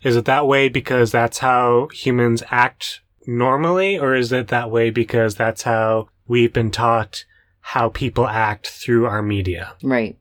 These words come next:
Speaker 2: So I think that it's a two-layer answer.
Speaker 1: Mm-hmm.
Speaker 2: Um, and this is pretty much how I've addressed any of these questions, any of these big questions about, like, attraction and all that, is, like, there's one level which is, like, you are predispositioned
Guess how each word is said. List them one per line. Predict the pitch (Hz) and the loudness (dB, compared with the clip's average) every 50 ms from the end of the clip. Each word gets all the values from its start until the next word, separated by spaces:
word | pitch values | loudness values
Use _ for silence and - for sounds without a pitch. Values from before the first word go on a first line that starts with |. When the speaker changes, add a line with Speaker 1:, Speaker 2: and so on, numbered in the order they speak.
| _ | _
Speaker 2:
So | - - 170 | -2 0 2
I | 208 - | 2 2
think | - - 170 175 156 | 0 0 -2 0 0
that | 147 139 | 2 2
it's | 135 117 - | 0 0 0
a | 127 | -4
two-layer | 117 - - 139 127 123 123 123 120 117 117 | -4 -2 0 2 2 4 4 4 4 2 2
answer. | - 110 113 113 - - 139 - 190 - _ _ - - | 0 -2 -4 -4 -2 -2 -4 -4 -4 -10 _ _ -8 -6
Speaker 1:
Mm-hmm. | 123 104 101 104 110 117 - - | -4 -4 -4 -4 -6 -8 -6 -2
Speaker 2:
Um, | 123 123 120 117 113 113 110 | -2 0 2 2 2 2 2
and | - 123 | 2 2
this | 131 123 | 2 2
is | 131 | -2
pretty | 120 - 139 131 | -4 -2 0 0
much | 123 120 113 - | 2 0 0 0
how | 120 | 0
I've | 110 110 | 0 0
addressed | 110 113 110 - 117 113 113 - - | 0 0 0 2 0 0 0 -2 -2
any | 110 113 113 | 0 0 0
of | 110 101 | 0 0
these | 107 113 104 - | -2 -4 -4 -6
questions, | - - 98 - - - - 110 107 | -8 -10 -8 -8 -6 -2 -2 -2 0
any | 107 113 113 | 0 0 2
of | 113 | 2
these | 110 113 110 | 0 0 -2
big | - 113 110 107 | -2 -4 -4 -2
questions | 107 - 101 107 - - 107 107 104 | -2 -4 -4 -4 -2 -4 -4 -4 -4
about, | 107 101 78 | -4 -4 -4
like, | 101 98 | -4 -6
attraction | 95 - - - 113 110 110 - - 110 | -6 -8 -4 -4 -4 -4 -2 -4 -2 -2
and | 107 107 | -2 -2
all | 104 101 | -2 -2
that, | 101 101 101 98 - - - - - - - - - | -2 -2 -2 -4 -6 -10 -20 -20 -20 -20 -20 -12 -6
is, | - 123 113 | -4 -2 2
like, | 131 127 117 - | 2 2 2 2
there's | 127 123 123 120 123 | 0 0 0 0 0
one | 113 117 127 131 135 147 143 | 0 2 4 4 4 4 4
level | 127 123 120 123 120 | 2 2 4 4 2
which | 117 120 120 | 2 0 -2
is, | 127 - | -2 -2
like, | 123 117 - | -2 -2 -2
you | - 131 127 | 0 2 2
are | 131 123 | 2 2
predispositioned | 117 - - 139 131 113 127 123 - - 131 110 104 113 117 113 - - 80 71 65 67 - | 0 -2 -4 -2 0 0 0 -2 0 -2 -2 -2 0 0 0 0 -2 -4 -6 -6 -8 -10 -12